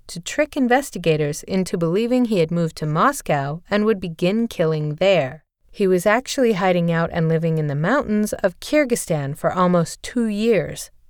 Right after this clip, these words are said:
He was recaptured in April of nineteen ninety-one in Fergana, Uzbekistan. Later, there were rumors that he had escaped again in two thousand fifteen, but they were unsubstantiated.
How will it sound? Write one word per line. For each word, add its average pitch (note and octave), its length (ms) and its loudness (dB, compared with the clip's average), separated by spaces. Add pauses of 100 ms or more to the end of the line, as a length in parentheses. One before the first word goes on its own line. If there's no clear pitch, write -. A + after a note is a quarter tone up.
(280)
He - 220 -4
was F#3+ 220 0
recaptured F#3 800 -2
in F3 240 -2
April G#3+ 440 0
of D#3+ 160 -2
nineteen F3+ 540 0
ninety-one D#3+ 840 0
in E3+ 160 0
Fergana, E3 720 0 (160)
Uzbekistan. F3 920 -4 (680)
Later, F#3 640 2 (220)
there G3 180 4
were A3+ 140 4
rumors B3+ 420 4
that G#3 240 2
he G3+ 60 2
had F3 140 4
escaped E3 440 -2
again D#3 540 0
in E3+ 140 0
two E3 180 -4
thousand D3+ 420 -6
fifteen, D#3 720 -4 (400)
but F3 140 2
they A3 160 2
were C#4+ 180 0
unsubstantiated. F3+ 1300 -2